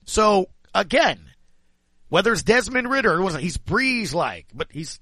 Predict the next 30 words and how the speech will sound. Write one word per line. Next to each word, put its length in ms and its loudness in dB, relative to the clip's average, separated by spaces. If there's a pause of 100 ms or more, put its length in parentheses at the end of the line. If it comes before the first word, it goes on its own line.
doesn't 180 -2
have 180 0
the 80 -2
size 360 0
or 40 -6
the 120 -2
arm 160 0
strength 300 -4
of 160 0
Winston. 260 -4
Again, 160 -6 (320)
s-, 140 -20 (340)
name 420 -4
me 160 -2
a 60 -2
quarterback 1000 0
that 100 -2
you 100 -4
think 240 -4
physically, 640 0
physically 640 -4
traits 440 -8 (140)
are 140 4
that 200 0
much 200 -4
more 180 0
superior 560 -4
to 100 -6
Jameis 300 -6
Winston. 400 -12